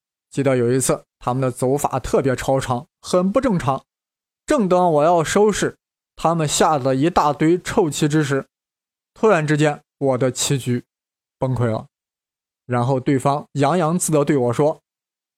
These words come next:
：“这是大雪崩定式，没见过吧？”可以说，这些对棋谱和定式进行记忆的同学，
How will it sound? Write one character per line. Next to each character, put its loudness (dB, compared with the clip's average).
：“这 0
是 -2
大 0
雪 -4
崩 0
定 -2
式， -6
没 0
见 0
过 2
吧？” 0
可 2
以 4
说， -2
这 4
些 4
对 2
棋 0
谱 -2
和 0
定 0
式 0
进 0
行 0
记 0
忆 2
的 2
同 -2
学， 0